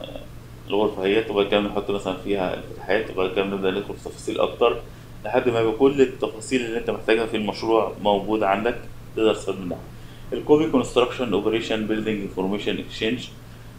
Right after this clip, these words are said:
دي صيغة زي ملف Excel كده، بنبدأ نحط فيه كل المعلومات. الأول كنا بنحطها manual، فكان بياخد شهور، إنما دلوقتي أصبح،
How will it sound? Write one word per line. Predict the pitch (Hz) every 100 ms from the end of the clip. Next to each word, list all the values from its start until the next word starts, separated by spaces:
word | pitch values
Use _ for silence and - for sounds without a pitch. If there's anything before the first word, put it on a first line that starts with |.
| - - 117
دي | 120 117
صيغة | - 123 117 113
زي | 113 113 110
ملف | 110 117 104
Excel | - 117 113
كده، | 107 113 127
بنبدأ | 120 120 107 76
نحط | - 110 113 104
فيه | 110 110
كل | 120 107
المعلومات. | 95 87 78 - - - - -
الأول | 113 143 147
كنا | 123
بنحطها | 110 - 120
manual، | 123 127 135
فكان | 131 - 110
بياخد | 107 113 117
شهور، | - 127 120 98 - - 101
إنما | 113 117
دلوقتي | 110 113 104
أصبح، | 110 117 147